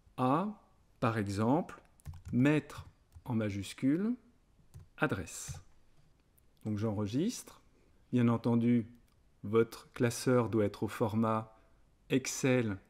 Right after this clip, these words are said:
qui prend en charge les macros, donc X L S M, et je vais taper égal extraire adresse, qui est donc une fonction définie par l'utilisateur, et je clique sur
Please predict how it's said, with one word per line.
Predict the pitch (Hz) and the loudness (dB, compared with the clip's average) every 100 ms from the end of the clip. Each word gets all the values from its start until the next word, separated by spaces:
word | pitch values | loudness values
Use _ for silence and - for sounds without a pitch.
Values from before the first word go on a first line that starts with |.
| _ | _
qui | - | -8
prend | 120 - 139 | -8 0 2
en | 127 | 2
charge | 120 135 120 117 104 104 | 0 0 2 0 -4 -8
les | 98 | -8
macros, | 95 95 - 156 302 - _ _ _ _ _ _ _ - | -6 -8 -4 -2 -2 -6 _ _ _ _ _ _ _ -14
donc | 92 - | -14 -10
X | - 123 - | -8 -6 0
L | 120 113 | 2 4
S | 110 - - - - | 2 -2 -10 -8 -2
M, | 165 208 113 104 - _ _ _ _ _ _ - | 0 2 0 -6 -16 _ _ _ _ _ _ -2
et | 147 | 0
je | 131 | 2
vais | 123 | 2
taper | 110 - 127 147 117 - | 0 -2 2 2 0 -4
égal | - 135 135 127 117 98 92 - - - _ - | -2 0 2 2 2 0 -4 -14 -20 -20 _ -4
extraire | 135 - - 143 131 104 - - | -4 -6 -2 0 2 0 -8 -6
adresse, | 120 107 101 135 240 - - - - _ _ _ | -4 -4 -2 -2 -4 -6 -14 -18 -20 _ _ _
qui | - | -4
est | 123 | 0
donc | 123 113 | 0 0
une | 110 | -4
fonction | - 135 127 - 139 | 0 -2 0 0 0
définie | 117 101 127 151 - 143 139 139 131 | 0 0 0 0 0 2 2 0 -2
par | - 92 | -6 -6
l'utilisateur, | 95 92 92 95 98 - 127 165 226 - _ _ _ _ _ _ _ - | -6 -8 -10 -8 -10 -6 -4 -4 -6 -10 _ _ _ _ _ _ _ -4
et | 165 | 0
je | 131 | 0
clique | 120 - 196 | 0 -2 -6
sur | - 185 | -2 -4